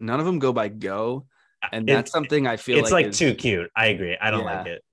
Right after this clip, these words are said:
Speaker 2: Yeah,
Speaker 1: I didn't,
Speaker 2: it's
Speaker 1: I
Speaker 2: like
Speaker 1: really didn't like it in the book 'cause you read the word go over and over again, and you're just like, "No one, come on."
Speaker 2: Yeah.
Speaker 1: <laughs> Come
Speaker 2: It, like, it's
Speaker 1: on.
Speaker 2: like, it's like in Marvel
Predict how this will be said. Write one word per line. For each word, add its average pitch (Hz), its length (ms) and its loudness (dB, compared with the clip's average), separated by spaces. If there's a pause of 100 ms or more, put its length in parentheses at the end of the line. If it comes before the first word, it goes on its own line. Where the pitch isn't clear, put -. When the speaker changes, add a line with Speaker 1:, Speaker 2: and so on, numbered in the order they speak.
Speaker 2:
Yeah, 113 160 0
Speaker 1:
I 92 40 0
didn't, 165 160 4
Speaker 2:
it's 82 80 0
Speaker 1:
I 123 40 4
Speaker 2:
like 135 140 4
Speaker 1:
really 165 160 4
didn't 139 180 0
like 117 180 -4
it 123 40 -6
in 113 60 -6
the 104 80 -6
book 107 260 -6
'cause 104 100 -12
you 104 120 -6
read 107 260 -4
the 104 80 -4
word 98 280 -6
go 98 400 0
over 95 320 -4
and 95 100 -8
over 92 280 -6
again, 92 280 -6
and 92 100 -6
you're 85 120 -6
just - 220 -10
like, 78 200 -4 (340)
"No 196 240 2
one, 98 200 -2
come 107 300 -6
on." 95 460 -4
Speaker 2:
Yeah. 92 40 2
Speaker 1:
<laughs> 85 540 0
Come - 60 -6 (140)
Speaker 2:
It, 113 120 2
like, 120 180 4
it's 120 180 2
Speaker 1:
on. - 0 -
Speaker 2:
like, 107 220 2
it's 127 440 -6
like 143 220 -4
in 139 200 -6
Marvel 92 480 -6